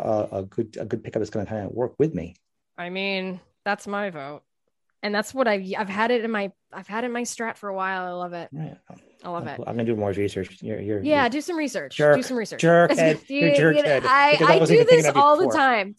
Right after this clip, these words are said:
Speaker 1: <sighs>
Speaker 2: I do this all the time with friends. Like, my buddy was working or was looking for an Excelsior, Fender Excelsior amp. Have you heard of those?
Speaker 1: Yep,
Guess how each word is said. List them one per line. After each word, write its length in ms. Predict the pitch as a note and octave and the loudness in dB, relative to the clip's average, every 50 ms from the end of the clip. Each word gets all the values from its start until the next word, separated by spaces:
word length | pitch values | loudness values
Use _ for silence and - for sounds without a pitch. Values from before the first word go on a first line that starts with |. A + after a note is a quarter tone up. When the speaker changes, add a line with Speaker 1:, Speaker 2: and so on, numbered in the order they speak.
| _ - | _ -16
Speaker 1:
<sighs> 120 | - - | -12 -6
Speaker 2:
I 100 | - B3 | -4 -4
do 200 | A3 G#3 C4+ C#4 | -2 -2 -2 -4
this 140 | C4+ D#4 - | -4 -2 0
all 160 | A#3+ B3+ B3+ | 0 0 2
the 80 | B3+ A#3+ | 0 -2
time 240 | B3 A#3+ A#3 A#3 A3+ | -2 -4 -6 -6 -6
with 160 | A3 - - | -10 -14 -10
friends. 320 | - A3+ G#3 G#3 G3+ G3 F3+ | -8 -6 -6 -6 -8 -8 -10
Like, 160 | G3+ F#3+ - - | -10 -10 -8 -8
my 120 | A3+ A3 | -8 -8
buddy 320 | F#3 - G#3+ G#3+ A3 A3 | -4 -4 -2 -2 -2 -2
was 160 | A3 G#3 F#3+ F#3+ | -4 -6 -6 -8
working 480 | G3 G3 - - G3+ F#3+ F#3 F3+ F3 - | -10 -10 -8 -8 -10 -12 -12 -14 -16 -12
or 240 | - G#3+ G3+ F#3+ G3+ | -10 -10 -8 -8 -8
was 160 | G#3 G#3 F#3+ | -8 -10 -8
looking 320 | G3+ G#3+ G3 - G#3 G3+ F3+ | -8 -10 -10 -8 -10 -12 -12
for 460 | - - G3 F#3 F3+ F3+ F3 E3+ - _ _ _ _ - | -12 -10 -8 -6 -4 -6 -6 -8 -10 _ _ _ _ -14
an 100 | G#3+ G3 | -10 -10
Excelsior, 680 | F3+ - - - - F3 F3 E3+ - A3+ G#3+ G#3+ G#3 F#3+ | -10 -10 -10 -8 -6 -6 -6 -6 -8 -8 -6 -6 -6 -6
Fender 260 | - G3+ G3+ G#3 G#3+ G3 | -6 -8 -6 -6 -6 -8
Excelsior 520 | E3+ - - F3 E3 E3 - F#3 F#3 F3+ B2+ | -8 -10 -10 -10 -10 -10 -10 -8 -8 -8 -8
amp. 260 | E3 D#3+ E3 F3+ - | -10 -12 -12 -14 -14
Have 100 | - - | -10 -10
you 60 | G#3+ | -8
heard 140 | G3 G3 F#3+ | -8 -6 -6
of 60 | G3 | -6
those? 220 | G3+ G#3+ A3 A3+ | -6 -6 -6 -6
Speaker 1:
Yep, 140 | G#3 G3 - | -6 -8 -8